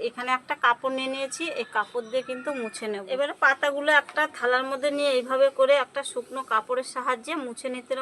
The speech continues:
হবে হালকা হাতে, নইলে কিন্তু পাতাগুলো ফেটে যেতে পারে। পাতাগুলো দেখুন ভালো করে মুছে নিয়েছি, এই যে,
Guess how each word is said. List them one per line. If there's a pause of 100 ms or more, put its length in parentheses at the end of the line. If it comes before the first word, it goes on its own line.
(240)
হবে (760)
হালকা
হাতে, (360)
নইলে
কিন্তু (200)
পাতাগুলো
ফেটে
যেতে
পারে। (3750)
পাতাগুলো
দেখুন
ভালো
করে
মুছে
নিয়েছি, (400)
এই
যে,